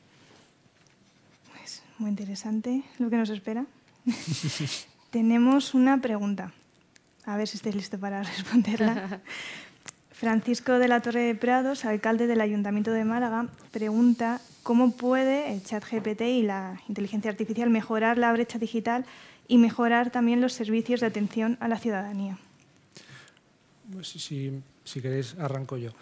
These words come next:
Speaker 2: A ver, yo, yo creo que lo, lo comentaba brevemente antes cuando hablaba de, de la diferencia entre eficiencia y eficacia. O sea, creo que este tipo de, de soluciones lo que,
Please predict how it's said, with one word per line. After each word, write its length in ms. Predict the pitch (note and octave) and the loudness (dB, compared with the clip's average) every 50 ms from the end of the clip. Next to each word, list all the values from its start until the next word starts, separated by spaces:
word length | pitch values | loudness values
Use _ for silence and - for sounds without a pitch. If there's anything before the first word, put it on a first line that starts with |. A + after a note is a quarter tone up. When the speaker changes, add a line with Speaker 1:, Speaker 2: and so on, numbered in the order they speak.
| - - - - - _ _ | -20 -20 -20 -20 -20 _ _
Speaker 2:
A 40 | D#3+ | -2
ver, 100 | D3+ D3+ | 0 0
yo, 240 | D#3 D#3+ F3 G3+ G#3+ | 2 0 0 -2 -2
yo 140 | F3 D#3+ D#3 | -4 -2 -2
creo 160 | E3+ F3+ F3 | -2 -2 0
que 120 | - F#3 | 0 2
lo, 240 | E3+ E3 D#3 D3 D3 | 2 2 2 0 -2
lo 200 | D3+ D3+ D3 C#3 | -2 -4 -4 -4
comentaba 580 | - C#3 C#3 C3+ C3+ C3+ B2 D3 C#3+ D#3 E3+ F3 | -6 -8 -6 -6 -6 -4 -2 0 0 2 2 2
brevemente 720 | F3+ F3 F3 E3 D#3 D#3 D#3 D#3 D#3+ E3 D#3+ - E3+ E3 | 2 2 2 2 0 0 0 0 -2 -2 -2 -2 -2 -2
antes 300 | D#3+ D#3+ D#3+ F3+ E3 - | -2 -2 -4 -6 -6 -6
cuando 320 | - - D3 C#3+ C#3 C#3 | -8 -10 -10 -6 -4 -2
hablaba 400 | C#3 C#3 C#3+ C#3+ D3+ D#3 D#3+ E3 | -2 0 0 2 2 2 2 4
de, 400 | D#3+ D#3 D3+ D3 C#3+ C#3 C#3 C#3+ - - - - G3 | 4 4 4 4 2 0 -2 -4 -8 -16 -20 -20 -16
de 320 | F#3+ E3 D#3 D3 C#3 C#3+ C3+ | -12 -10 -8 -6 -2 -2 0
la 100 | C3+ C3+ | 0 0
diferencia 480 | C3+ B2+ - C3+ C#3 C#3+ C#3+ - E3+ | -2 -4 -4 -6 -6 -6 -4 -4 -4
entre 180 | E3 D#3 D#3 C#3 | -4 -4 -4 -6
eficiencia 680 | B2 - C3+ B2 - D3 D3 D3+ D3 - D#3 D#3+ D#3 | -6 -8 -10 -8 -6 -4 -4 -4 -6 -4 -4 -2 -2
y 80 | D3+ C#3+ | -2 -2
eficacia. 600 | C3+ B2+ - B2+ - - C3+ B2+ - - C3 B2+ | -4 -6 -10 -10 -8 -6 -6 -6 -8 -10 -14 -14
O 40 | B2+ | -12
sea, 180 | - - D3 | -10 -10 -8
creo 320 | - - D#3 D3+ D#3+ F3+ F3 | -6 -4 -2 -2 -2 -2 -2
que 80 | - | -4
este 220 | F#3+ - - - E3 | -6 -6 -6 -6 -6
tipo 340 | - F3 D#3+ - D#3+ D3+ C#3+ | -4 -6 -4 -4 -2 -2 0
de, 360 | C#3+ C#3+ C#3 C#3 C3+ C3 C3 E3 | 0 0 0 -2 -2 -4 -8 -10
de 240 | E3+ D3+ C#3+ C#3+ C3+ A#2 | -10 -8 -6 -6 -6 -6
soluciones 720 | - D3+ C#3+ C3+ C3 B2 - - D#3+ E3+ F3 F#3 F#3+ C#3+ | -6 -6 -6 -6 -6 -8 -6 -6 -4 -2 -2 -2 -4 -4
lo 180 | D3 C#3+ C#3 B2+ | -4 -6 -6 -6
que, 420 | - - C3+ C3+ C3 C3 C#3+ E3+ | -6 -4 -2 0 0 -2 -4 -6